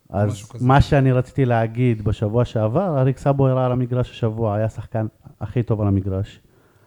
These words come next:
Speaker 1: גם בישל, גם איים על השער, הוא גם רץ הכי הרבה על, בקבוצה. הוא הראה לי את אריק סאבו של ביתר בשנה שעברה.
Speaker 2: אני חושב
Speaker 1: גם סחט פנדל.
Speaker 2: אם אתה עכשיו על תקן המנחה ואתה שואל אותי, אני חושב שהיה לו משחק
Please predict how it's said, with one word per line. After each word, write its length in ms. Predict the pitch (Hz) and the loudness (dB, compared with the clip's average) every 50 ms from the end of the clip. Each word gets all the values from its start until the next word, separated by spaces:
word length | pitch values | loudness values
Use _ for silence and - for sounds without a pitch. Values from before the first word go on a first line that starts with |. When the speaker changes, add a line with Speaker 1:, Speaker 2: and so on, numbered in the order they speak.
| _ _ _ _ _ _ - | _ _ _ _ _ _ 0
Speaker 1:
גם 220 | 113 127 139 139 131 | 4 4 6 6 6
בישל, 440 | 131 120 - - 117 110 107 104 101 | 4 2 4 2 2 4 4 2 2
גם 220 | 113 120 127 131 | 4 6 8 8
איים 200 | 131 127 123 120 | 8 8 8 8
על 80 | 117 110 | 6 6
השער, 480 | 110 107 - 117 107 104 101 101 101 107 - _ _ _ _ | 4 4 4 4 4 4 4 2 0 -2 -6 _ _ _ _
הוא 160 | 113 113 113 | -6 0 4
גם 200 | 127 135 135 135 | 4 6 6 6
רץ 200 | 131 127 - - | 6 4 4 2
הכי 200 | 117 - - 120 | -2 -2 0 0
הרבה 240 | 110 107 107 113 107 | 0 0 0 0 0
על, 120 | 101 101 - - - 117 120 127 110 | 0 -2 -4 -8 -12 -10 -6 -6 -2
בקבוצה. 460 | 104 104 104 - 98 101 - - 104 95 - - | -2 -2 -2 -2 -4 -6 -4 -4 -6 -8 -6 -4
הוא 160 | - 113 113 | -2 0 0
הראה 220 | 117 127 175 220 220 | 2 2 2 2 2
לי 200 | 165 139 131 131 131 120 | 2 0 0 -2 -4 -6
את 120 | - - | -6 -4
אריק 200 | 135 135 143 127 | -2 -2 -4 -4
סאבו 280 | - 117 104 98 101 101 | -4 -6 -4 -4 -4 -6
של 160 | - 110 101 | -6 -6 -4
ביתר 360 | 104 110 123 - 247 247 202 | -4 -4 -2 -2 -2 -2 -2
בשנה 280 | 131 107 - 123 123 131 | -2 -4 -2 -2 -4 -2
שעברה. 340 | - 147 139 156 185 160 107 - _ _ _ _ _ - | -2 -2 -2 -2 -2 -4 -6 -8 _ _ _ _ _ -14
Speaker 2:
אני 220 | 120 127 147 156 | -10 -8 -8 -6
חושב 440 | - - 147 - - - 151 143 139 127 123 131 - - _ _ - | -4 -4 -6 -4 -4 -4 -4 -4 -6 -8 -12 -18 -20 -20 _ _ 0
Speaker 1:
גם 160 | - 147 160 | 4 4 4
סחט 300 | 156 - 156 131 156 131 - | 6 4 2 2 2 0 2
פנדל. 440 | - 131 123 117 113 117 113 110 110 - - 156 160 - _ _ _ _ _ _ _ _ _ _ _ 131 | 2 2 2 2 2 2 0 0 -2 -6 -12 -18 -20 -20 _ _ _ _ _ _ _ _ _ _ _ -8
Speaker 2:
אם 140 | 135 147 147 | -6 -6 -6
אתה 180 | 131 - 143 | -6 -6 -8
עכשיו 200 | 131 - - 131 | -8 -6 -8 -8
על 60 | 123 | -8
תקן 320 | 113 131 - - 131 127 123 | -8 -8 -8 -6 -6 -6 -6
המנחה 520 | 127 131 139 135 120 120 123 - - 143 127 | -6 -8 -8 -8 -6 -6 -6 -6 -6 -6 -6
ואתה 160 | 127 - 123 | -4 -4 -6
שואל 280 | - - 131 127 123 120 | -2 -2 0 0 0 0
אותי, 260 | 120 - - 151 151 | -2 -2 -2 -2 -2
אני 140 | 139 135 123 | -2 -2 -4
חושב 220 | - - - 135 | -6 -8 -8 -8
שהיה 180 | - - 139 135 | -6 -4 -2 -2
לו 100 | 131 127 | -2 -2
משחק 460 | 123 117 - - 143 139 127 - | -4 -6 -6 -6 -6 -8 -8 -10